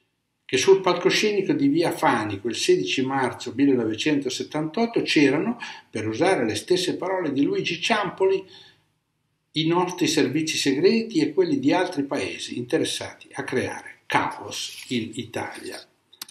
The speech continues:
Di prove ce n'erano a, a, a iosa anche allora. Lo stesso Pizzenick, in un'intervista postuma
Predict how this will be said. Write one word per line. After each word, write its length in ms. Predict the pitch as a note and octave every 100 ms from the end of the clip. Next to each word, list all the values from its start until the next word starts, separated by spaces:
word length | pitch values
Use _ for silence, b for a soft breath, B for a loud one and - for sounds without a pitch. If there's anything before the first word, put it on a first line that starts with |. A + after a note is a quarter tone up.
| - -
Di 140 | C#3 D3+
prove 380 | E3 D3 A#2 G#2+
ce 160 | -
n'erano 420 | B2+ B2 A2+ G2+ F#2+ - G#2 A#2 -
a, 80 | -
a, 120 | - -
a 80 |
iosa 500 | A#2+ A2+ A2 G#2 - -
anche 360 | B2+ A#2 -
allora. 520 | A#2 A#2+ A#2 G#2+ C#3+ D#3 B B B
Lo 100 | C#3+
stesso 400 | C#3 G3 F3+ -
Pizzenick, 680 | F3 - B2+ G#2 G2+ - B B
in 160 | - D3
un'intervista 760 | E3+ D#3+ E3 D3 F#3+ F3 - F#2+
postuma 640 | - G2 - - G#2 F#2